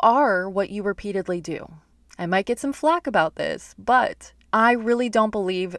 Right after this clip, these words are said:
that anyone is only a morning person or a night owl.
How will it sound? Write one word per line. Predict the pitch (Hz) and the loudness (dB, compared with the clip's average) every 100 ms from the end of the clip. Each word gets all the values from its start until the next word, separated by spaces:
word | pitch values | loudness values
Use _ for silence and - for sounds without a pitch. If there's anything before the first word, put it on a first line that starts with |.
| - | -14
that | 170 170 170 - - - _ _ _ _ - | -2 0 0 -4 -14 -20 _ _ _ _ -8
anyone | 196 190 202 185 185 190 | -4 -2 0 0 -2 -4
is | 185 165 - | -4 -6 -4
only | 180 180 175 | -4 -4 -6
a | 175 | -6
morning | 170 165 165 165 | -6 -6 -6 -10
person | 165 160 - 156 156 - | -8 -8 -6 -10 -10 -8
or | 165 160 | -8 -6
a | |
night | 160 156 160 | -8 -6 -4
owl. | - - | -4 -6